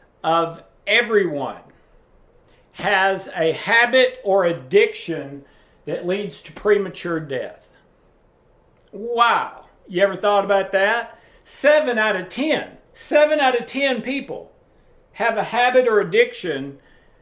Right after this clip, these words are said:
that leads to premature death, okay? That could be alcohol, it could be smoking, it could be, you know,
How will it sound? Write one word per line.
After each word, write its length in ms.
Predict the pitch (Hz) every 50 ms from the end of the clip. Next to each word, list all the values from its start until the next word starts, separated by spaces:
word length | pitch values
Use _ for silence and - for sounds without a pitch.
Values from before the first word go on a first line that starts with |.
| _ _ _ -
that 160 | 196 202 202
leads 300 | 208 208 208 190 - -
to 80 | -
premature 760 | - - - 214 214 214 226 240 240 - - - 185 180 175 175
death, 720 | 165 - 196 247 285 277 202 113 - - - _ _ _ _ _ _ _ _ _ -
okay? 420 | 156 156 185 185 180 214 220 214 - - - - -
That 220 | - 214 220 214 -
could 120 | 208 208
be 460 | 202 214 208 202 190 185 165 - - - _ _ - - - -
alcohol, 760 | 160 208 226 226 233 202 165 220 220 214 214 208 208 208 196
it 100 | 165 -
could 120 | 160 156
be 120 | 143 147 143
smoking, 840 | - - - 214 233 247 247 240 240 240 233 226 220 220 214 202
it 180 | 196 185 170 -
could 160 | - 170 165
be, 360 | 175 180 175 170 165 160 156
you 320 | 151 160 - 196 208 220 196
know, 400 | 175 160 160 160 165 160 165